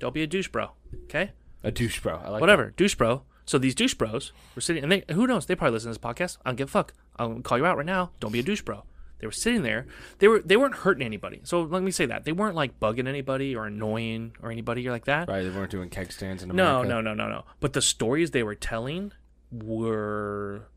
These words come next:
Speaker 1: douche, bro. Okay? Skadoosh.
Speaker 2: Do you remember any of
Speaker 1: Ska-,
Speaker 2: them?
Speaker 1: I mean, they must have, they should have just been wearing overalls, and it should have just been called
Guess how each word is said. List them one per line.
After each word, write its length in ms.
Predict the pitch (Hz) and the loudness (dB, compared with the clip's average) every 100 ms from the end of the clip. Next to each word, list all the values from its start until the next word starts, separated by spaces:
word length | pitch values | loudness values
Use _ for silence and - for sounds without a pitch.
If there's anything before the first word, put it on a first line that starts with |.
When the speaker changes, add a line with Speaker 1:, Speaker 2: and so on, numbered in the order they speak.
| - - 95 - 110 104 - | -20 -18 -18 -14 -16 -16 -6
Speaker 1:
douche, 240 | 110 - | -6 -6
bro. 260 | - - - - - - - - - - | -12 -12 -14 -20 -20 -20 -20 -20 -20 -10
Okay? 340 | 156 202 214 - - 143 | -4 -2 -2 -4 -12 -2
Skadoosh. 1120 | - - - - - 131 107 95 - - - | 0 2 0 -4 2 2 2 -6 -8 -12 -6
Speaker 2:
Do 80 | 110 | -2
you 100 | 101 | -2
remember 340 | 95 95 104 | -4 -6 -8
any 100 | 110 | -6
of 40 | |
Speaker 1:
Ska-, 160 | 117 143 | -2 0
Speaker 2:
them? 120 | 131 | 2
Speaker 1:
I 100 | 151 | 2
mean, 340 | 143 147 143 135 | 2 -2 -4 0
they 120 | 147 | 2
must 240 | 151 156 | 4 2
have, 220 | 151 151 143 | 4 2 4
they 120 | 156 | 4
should 160 | - 220 | 4 2
have 60 | |
just 140 | 185 - | 2 0
been 120 | 131 | 0
wearing 180 | 123 113 | 2 4
overalls, 540 | 175 139 107 113 - - _ _ _ - 123 | 4 4 2 0 -4 -14 _ _ _ -10 -6
and 100 | 123 | -4
it 60 | |
should 160 | 117 131 | -2 -2
have 40 | |
just 120 | 127 - | -4 -6
been 120 | 127 | -4
called 260 | 120 117 | 0 0